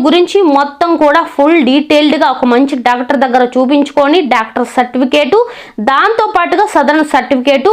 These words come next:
మీరైతే తీసుకొచ్చి సచివాలయంలో సబ్మిట్ చేయాలి. మీ సదరన్ సర్టిఫికేట్లో నలభై కంటే ఎక్కువగా ఉంటేనే మీకు పాసిబుల్ అవుతుంది. నలభై కంటే తక్కువ ఉంటే మాత్రం అసలు పాసిబుల్ అయితే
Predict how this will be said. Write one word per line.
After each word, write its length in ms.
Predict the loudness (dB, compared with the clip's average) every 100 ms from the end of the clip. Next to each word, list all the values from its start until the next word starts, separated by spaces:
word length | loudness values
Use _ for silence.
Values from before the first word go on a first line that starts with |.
| 0 0
మీరైతే 360 | 2 2 0 0 0
తీసుకొచ్చి 500 | 0 -2 -4 -2 -2 0
సచివాలయంలో 720 | 0 2 2 2 2 0 -2 -2
సబ్మిట్ 360 | -2 0 -2 0
చేయాలి. 480 | 0 2 2 2 0 -2 -8 -20 -6 0
మీ 100 | 2 2 0
సదరన్ 360 | -2 0 0 0
సర్టిఫికేట్లో 580 | -2 -2 0 0 0 0 2
నలభై 280 | 0 2 2 2
కంటే 240 | 0 0 0 0
ఎక్కువగా 340 | 0 0 0 0 0
ఉంటేనే 520 | 0 0 0 2 0 -4 -10 -20 -4 0
మీకు 220 | 2 2 0 0
పాసిబుల్ 420 | 0 0 2 2 2
అవుతుంది. 360 | 0 0 2 2
నలభై 260 | 2 2 0 0
కంటే 220 | 0 -2 -2
తక్కువ 300 | -4 0 2 2
ఉంటే 160 | 0 2
మాత్రం 260 | 2 2 0 -2
అసలు 180 | -4 -4 0
పాసిబుల్ 400 | 0 0 0 2 2
అయితే 140 | 0